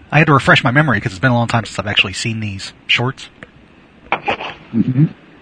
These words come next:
Speaker 1: So I looked him up, and I, I guess he's supposed to be the embodiment of time,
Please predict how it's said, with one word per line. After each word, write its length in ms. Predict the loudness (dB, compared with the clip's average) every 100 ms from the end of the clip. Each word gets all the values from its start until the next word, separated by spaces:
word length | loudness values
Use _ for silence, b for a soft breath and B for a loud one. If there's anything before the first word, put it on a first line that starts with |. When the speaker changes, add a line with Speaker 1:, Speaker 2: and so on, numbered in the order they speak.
| -20 -14
Speaker 1:
So 120 | -4 -2
I 40 |
looked 160 | -2 -2
him 100 | 0
up, 140 | 0
and 100 | -2
I, 220 | -4 -4
I 40 | -4
guess 180 | -4 -4
he's 200 | -4 -4
supposed 200 | 0 0
to 60 | 0
be 80 |
the 140 | 0 -2
embodiment 520 | 0 0 2 2 0
of 120 | 2
time, 420 | 0 0 -4 -6